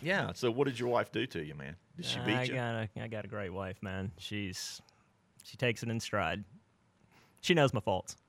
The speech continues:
Speaker 1: So did you, did sh-, did you tell her you forgot, or do you just act like you didn't?
Speaker 2: Oh, no, she knows I forgot. There's no ducking that. Yeah, I
Speaker 1: 'Cause,
Speaker 2: forgot.
Speaker 1: 'cause,
Speaker 2: I'm
Speaker 1: 'cause
Speaker 2: not
Speaker 1: you
Speaker 2: good with that stuff, man. I can't really remember birthday. I'm, I got too much going on inside my head. It's hard to, I know.
Speaker 1: So what's going on now? What, what,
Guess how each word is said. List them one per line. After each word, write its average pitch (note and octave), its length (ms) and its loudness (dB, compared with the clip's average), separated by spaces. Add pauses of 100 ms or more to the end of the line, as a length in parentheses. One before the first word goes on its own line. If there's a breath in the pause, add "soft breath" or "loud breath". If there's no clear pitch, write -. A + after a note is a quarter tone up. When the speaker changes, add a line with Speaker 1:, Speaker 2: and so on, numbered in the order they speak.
(300)
Speaker 1:
So B2+ 180 2
did G#2+ 140 4
you, A2 140 0 (140)
did G#2 180 0
sh-, - 160 -6 (100)
did G2+ 140 -4
you G2+ 80 -2
tell A2+ 180 6
her G#2 60 6
you G#2+ 120 0
forgot, G#2 380 0
or G2 40 0
do G2 60 0
you F#2+ 140 -4
just F2+ 160 -6
act F2+ 140 4
like F2 160 0
you D#2 80 -10
didn't? E2+ 260 -4 (380)
Speaker 2:
Oh, C3+ 140 4
no, G#2 140 4
she D3+ 180 0
knows A2 240 2
I F#2 80 2
forgot. F2 400 -4
There's G#2 200 -4
no G2 140 -4
ducking F2+ 280 -4
that. F2 260 -4 (100)
Yeah, D#2+ 160 -2 (160)
I - 100 -4
Speaker 1:
'Cause, - 40 -4 (120)
Speaker 2:
forgot. G2+ 200 -2 (100)
Speaker 1:
'cause, G#2 300 -2
Speaker 2:
I'm G#2+ 100 -10 (240)
Speaker 1:
'cause A2+ 60 4
Speaker 2:
not D4+ 120 12
Speaker 1:
you G#3 40 4
Speaker 2:
good G3+ 220 10
with D3 140 4
that A#2 180 6
stuff, A#2 260 0
man. C3 140 0
I A3 60 -2
can't A#3 200 -2
really D3+ 140 0
remember B2 280 0
birthday. B2+ 340 4
I'm, C4 280 -6
I C#4 60 -8
got C#4 160 -4
too B3 100 -2
much E3+ 180 2
going D3+ 180 4
on C#3 120 4
inside B2 240 4
my A2+ 120 4
head. G2+ 240 2 (880 soft breath)
It's D3+ 240 -6
hard D#3 160 2
to, B2 120 0 (360)
I D3+ 100 0
know. A#2 120 2
Speaker 1:
So C#3 140 6
what's D#3+ 180 8
going C#3+ 240 -2
on C#3+ 140 -4
now? C#3+ 220 -2
What, A2+ 160 2 (160)
what, B2 200 0